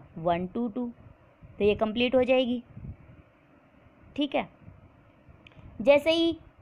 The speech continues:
इसकी requirement complete होगी पी वन की, P one execute होते ही successfully जैसे ही ये complete हुई, तो उसके पास already जितने भी resources allocated हैं उनको भी वो क्या कर देगी, फ्री कर देगी। Free करते ही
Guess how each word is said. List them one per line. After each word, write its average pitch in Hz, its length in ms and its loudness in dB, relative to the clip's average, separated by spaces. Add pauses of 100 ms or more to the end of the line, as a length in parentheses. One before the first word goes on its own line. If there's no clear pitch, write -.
(240)
इसकी 277 320 0
requirement 233 600 2
complete 226 420 2
होगी 190 280 -2
पी 202 200 -2
वन 180 220 -2
की, 170 180 -12 (1080)
P 269 160 2
one 294 280 2 (120)
execute 254 720 0
होते 214 300 -4
ही 208 120 0
successfully 269 680 -2
जैसे 226 280 0
ही 254 160 -2
ये 254 100 2
complete 214 480 -4
हुई, 190 220 -2 (320)
तो 254 100 8 (120)
उसके 311 260 -2
पास 320 280 2 (140)
already 269 460 4
जितने 262 340 -2
भी 302 140 2
resources 240 600 -2 (140)
allocated 226 580 2
हैं 214 100 2
उनको 233 360 0
भी 240 140 2
वो 233 140 4
क्या 208 160 0
कर 196 180 -2
देगी, 196 280 -6
फ्री 247 260 -2
कर 185 160 0
देगी। 156 300 -10 (380)
Free 330 240 2
करते 302 300 4
ही 285 220 2